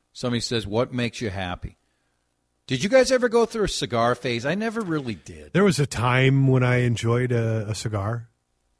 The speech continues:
Speaker 2: Um, but, and every once in a while, maybe still, but not, no, I don't seek them out.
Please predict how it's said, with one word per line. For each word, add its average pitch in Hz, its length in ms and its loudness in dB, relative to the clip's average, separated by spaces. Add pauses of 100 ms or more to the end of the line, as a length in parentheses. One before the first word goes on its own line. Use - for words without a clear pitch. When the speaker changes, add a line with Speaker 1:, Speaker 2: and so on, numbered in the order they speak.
(220)
Speaker 2:
Um, 98 500 -8 (1040)
but, 90 240 -8 (1400)
and 131 80 -6
every 185 240 4
once 139 360 4
in 139 60 -2
a 143 60 4
while, 139 220 2
maybe 120 420 0
still, 113 400 -2
but 98 180 -8 (1120)
not, 95 220 -14 (520)
no, 104 180 -8
I 95 120 -10
don't 98 240 -6 (260)
seek - 300 -6
them 87 160 -12
out. 76 160 -20